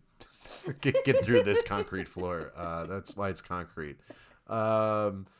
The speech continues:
yeah, and, you know, there's also the part with the gun. Uh, like, <laughs> you know,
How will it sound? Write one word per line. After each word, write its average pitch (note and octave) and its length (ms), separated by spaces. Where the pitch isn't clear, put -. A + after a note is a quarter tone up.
yeah, F3+ 220
and, D#3 540
you F3+ 120
know, C3 160
there's D3 260
also D#3+ 260
the C#3+ 100
part C#3+ 220
with B2 120
the A2+ 60
gun. A#2+ 540
Uh, G#2+ 380
like, G2 200
<laughs> - 400
you C3+ 120
know, G#2 240